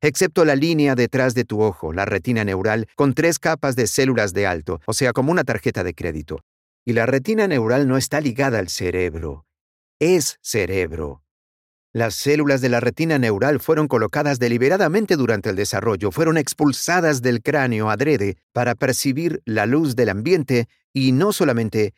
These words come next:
sombras de cosas y lo que se mueve alrededor, sino fundamentalmente para decirle al cerebro y sistema nervioso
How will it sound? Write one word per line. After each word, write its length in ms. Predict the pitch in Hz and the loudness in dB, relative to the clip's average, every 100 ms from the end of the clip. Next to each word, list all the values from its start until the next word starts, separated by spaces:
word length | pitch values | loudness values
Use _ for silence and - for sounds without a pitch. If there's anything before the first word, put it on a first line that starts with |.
| _ | _
sombras 640 | - - 185 185 165 147 123 | -4 2 2 2 2 2 0
de 100 | 120 | -2
cosas 720 | - 143 - 117 110 - - _ - | 0 0 0 -2 -2 -4 -10 _ -10
y 220 | 120 123 | 0 2
lo 140 | 120 | 4
que 160 | 117 127 | 4 0
se 140 | - | 2
mueve 420 | 120 131 147 127 113 | 2 2 2 2 2
alrededor, 720 | 104 110 104 107 135 127 107 | 0 0 0 2 2 2 -2
sino 380 | - 170 175 170 - - _ | -6 -2 0 0 -4 -18 _
fundamentalmente 960 | 165 165 160 165 160 156 143 120 123 120 _ _ | -2 0 0 0 0 2 0 2 0 -2 _ _
para 220 | - 113 | -2 0
decirle 440 | 107 104 208 185 143 | 0 0 0 0 0
al 120 | 107 | 0
cerebro 640 | - 113 123 104 98 95 - | 0 2 2 2 0 -2 -6
y 80 | |
sistema 400 | 107 101 - 196 | -6 -2 0 0
nervioso 720 | 147 101 90 90 87 92 85 | 0 -2 -2 -4 -4 -8 -10